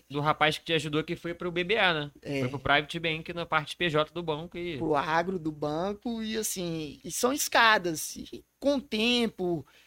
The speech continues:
Speaker 2: de acordo com aquilo que você vai trabalhando, vai se esforçando, as coisas acontecem.
Speaker 1: Tu achou muito
Speaker 2: Então
Speaker 1: diferente trabalhar com pessoa física e jurídica?
Speaker 2: Nossa,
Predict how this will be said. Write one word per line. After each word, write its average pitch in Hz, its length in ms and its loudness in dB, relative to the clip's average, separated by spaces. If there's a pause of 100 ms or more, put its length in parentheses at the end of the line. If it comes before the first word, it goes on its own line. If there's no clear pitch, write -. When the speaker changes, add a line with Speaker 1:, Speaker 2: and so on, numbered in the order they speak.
(240)
Speaker 2:
de 185 80 6
acordo 226 380 4
com 226 80 4
aquilo 202 280 0
que - 80 -16
você 185 220 -4
vai 175 100 -2
trabalhando, 175 800 -4
vai 170 160 -6
se - 140 -12
esforçando, 185 400 -6
as 190 140 -8
coisas 190 260 -8
acontecem. 214 400 -10
Speaker 1:
Tu 170 100 6
achou 190 200 2
muito 190 160 2
Speaker 2:
Então 175 80 2
Speaker 1:
diferente 175 680 2
trabalhar 135 320 0
com - 60 -8
pessoa 135 260 -4
física 131 300 -6
e - 20 -12
jurídica? 151 320 -2
Speaker 2:
Nossa, - 320 -8